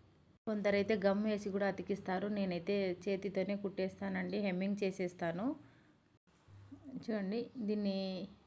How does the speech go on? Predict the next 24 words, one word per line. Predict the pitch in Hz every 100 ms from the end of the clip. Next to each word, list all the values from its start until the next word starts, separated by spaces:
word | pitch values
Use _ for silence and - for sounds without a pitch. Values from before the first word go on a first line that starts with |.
| - - -
ఇప్పుడు | 185 190 190
కుట్టేస్తాను. | 202 208 220 220 214 196 190 254 302 - - - - - - - - - -
నా | 214
కూతురు | 208 220 214 202
వీడియో | 202 202
చేసింది | 208 208 196 202 190 214 285 277 208 - -
<laughs> | 285 302 277 -
నేను | 202 196
కుడుతున్నప్పుడు. | 185 190 202 202 185 190 196 262 320 - - - - - - - - - - -
అంతగా | 202 196 190
కరెక్ట్గా | 190 196 190 190 196
రాలేదు. | 190 180 185 180 175 247 320 311
ఈ | 226 208
విధంగా | 202 196 196 262 277 220 226 -
ముందుగా | 214 202 196 208
సెట్ | 220 202 202
చేసుకొని | 208 202 202 208 233
చూసుకోవాలి | 214 202 202 196 185 202 247
ఎక్కడ | 202 196 185
వరకు | 185 185
వస్తుందనేసి. | 185 185 190 180 170 170 165 269 349 - - - - -
నేనైతే | 202 196 190 233
ఇలా | 226 202
చేసుకొని, | 202 196 196 208 214